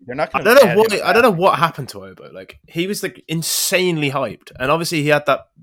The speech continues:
Speaker 2: thing where he went homesick and then came back.
Speaker 1: Okay,
Speaker 2: But, like,
Speaker 1: but he
Speaker 2: he's
Speaker 1: went
Speaker 2: still good,
Speaker 1: homesick,
Speaker 2: right?
Speaker 1: and then he went
Speaker 2: Probably.
Speaker 1: to E G, where players go to die temporarily.
Speaker 2: Yeah, he,
Speaker 1: So,
Speaker 2: he's,
Speaker 1: like,
Speaker 2: he's kind of Mihu'd his career.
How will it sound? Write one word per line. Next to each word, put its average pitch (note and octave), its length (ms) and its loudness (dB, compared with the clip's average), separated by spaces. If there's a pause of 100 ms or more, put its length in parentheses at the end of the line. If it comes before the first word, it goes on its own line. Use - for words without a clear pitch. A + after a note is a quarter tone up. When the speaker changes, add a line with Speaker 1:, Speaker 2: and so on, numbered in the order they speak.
Speaker 2:
thing C3+ 180 -4
where B2 120 0
he A#2 80 0
went A#2 160 -2
homesick A#2 520 -4
and G#2+ 100 -14
then G#2 140 -8
came G#2 240 -12
back. A#2+ 140 -4
Speaker 1:
Okay, F#3 180 -2
Speaker 2:
But, A2+ 80 -10
like, C#3 280 -10
Speaker 1:
but G3 100 -4
he E3 120 -16
Speaker 2:
he's F#3 100 -4
Speaker 1:
went B3+ 140 0
Speaker 2:
still G#3+ 80 -4
good, F#3 280 8
Speaker 1:
homesick, A#2+ 180 -4
Speaker 2:
right? C#3+ 160 -6 (140)
Speaker 1:
and F3 160 -10
then G3 140 -6
he G3+ 180 -10
went A#2 300 -8
Speaker 2:
Probably. A#2 200 -10
Speaker 1:
to D#3 80 -12
E D3+ 40 -14
G, A2+ 560 -14 (120)
where C3+ 360 -6
players D#3 640 -8
go C#3+ 160 -8
to C#3+ 160 -12
die C3+ 400 -8
temporarily. E2+ 920 -16
Speaker 2:
Yeah, C#3+ 320 0
he, C#3 140 -6
Speaker 1:
So, D#3+ 200 -2
Speaker 2:
he's, F3 140 -4
Speaker 1:
like, F3 180 0
Speaker 2:
he's D3+ 120 -10
kind G#3 160 2
of E3+ 80 0
Mihu'd D3+ 500 -2
his G2 120 -12
career. G#2 540 -6